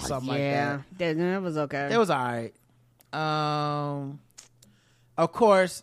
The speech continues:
Speaker 2: Beyonce's Verizon commercial was the one.
Speaker 1: Mm-hmm.
Speaker 2: That was the one.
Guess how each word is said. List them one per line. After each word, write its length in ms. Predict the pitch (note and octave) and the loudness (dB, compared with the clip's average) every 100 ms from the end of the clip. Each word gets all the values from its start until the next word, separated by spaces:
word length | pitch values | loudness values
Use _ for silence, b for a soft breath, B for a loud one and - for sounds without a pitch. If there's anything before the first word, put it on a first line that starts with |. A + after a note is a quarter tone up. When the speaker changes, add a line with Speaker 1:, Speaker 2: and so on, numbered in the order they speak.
| D#3 | -4
Speaker 2:
Beyonce's 640 | D#3 E3+ D#3+ D#3+ D#3 C#3 | 2 4 4 4 2 2
Verizon 420 | C3 C#3 C3+ B2+ | 2 2 2 0
commercial 380 | C3+ B2+ A#2+ A2+ | -6 -4 -4 -6
was 120 | G#2 | -8
the 100 | G#2+ | -10
one. 320 | G2 F2 D2 - _ F3+ | -10 -12 -16 -20 _ -6
Speaker 1:
Mm-hmm. 420 | F3+ F#3+ G#3+ C#4+ - | -2 -2 -4 -6 -6
Speaker 2:
That 140 | D3+ C#3+ | -2 0
was 140 | C#3 | 0
the 100 | A#2+ | -2
one. 360 | A#2+ A#2+ A2 | -4 -4 -6